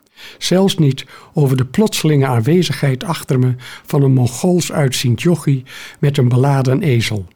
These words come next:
Dat gebeurt op vierduizend meter hoogte als ik me,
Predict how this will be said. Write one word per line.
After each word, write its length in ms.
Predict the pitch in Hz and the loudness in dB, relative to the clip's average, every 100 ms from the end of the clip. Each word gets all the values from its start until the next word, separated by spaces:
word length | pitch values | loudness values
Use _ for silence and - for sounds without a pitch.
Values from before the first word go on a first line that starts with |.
| _ | _
Dat 200 | 143 143 | -4 -2
gebeurt 380 | 143 143 185 151 | 0 2 2 0
op 80 | 127 | -4
vierduizend 760 | - 202 202 165 147 143 127 | -4 2 2 4 0 2 2
meter 280 | 135 131 90 | 2 0 -2
hoogte 500 | 127 170 170 156 143 - - | 0 0 0 -2 -4 -6 -8
als 240 | 151 156 | -2 0
ik 140 | 139 147 | -2 0
me, 180 | 156 | -2